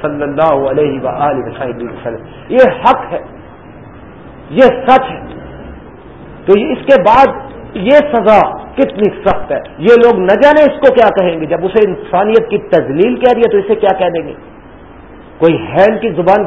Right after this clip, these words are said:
کھینچنے والا؟ کوئی ہے اس کے لیے قوت جمع کرنے والا کہ ان کی زبان کھینچے؟ اور جو قوت جمع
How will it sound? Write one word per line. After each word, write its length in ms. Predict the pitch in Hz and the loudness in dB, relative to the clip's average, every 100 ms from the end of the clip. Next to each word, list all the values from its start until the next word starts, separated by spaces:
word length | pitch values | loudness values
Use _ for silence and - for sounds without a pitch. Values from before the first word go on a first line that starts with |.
| - | -2
کھینچنے 340 | 190 185 196 190 | -2 -2 -2 0
والا؟ 200 | 190 220 - - - - - - - - - - | 0 -2 -10 -20 -20 -20 -20 -20 -20 -20 -4 4
کوئی 160 | 277 233 | 4 6
ہے 100 | 269 | 4
اس 120 | 269 - | 2 2
کے 80 | 285 | 4
لیے 120 | 277 - | 4 2
قوت 260 | 302 320 226 | 2 2 2
جمع 200 | 254 285 262 | 4 4 4
کرنے 200 | 254 233 | 0 0
والا 200 | 226 220 202 | 2 2 0
کہ 60 | 202 | -2
ان 100 | 196 | -4
کی 100 | 185 | -6
زبان 320 | 165 175 175 | -4 -4 -4
کھینچے؟ 340 | 143 156 147 131 - - | -8 -8 -10 -14 -18 -2
اور 120 | 208 202 | 0 4
جو 80 | 254 233 | 2 2
قوت 320 | 285 302 220 208 | 2 4 4 4
جمع 180 | 262 | 4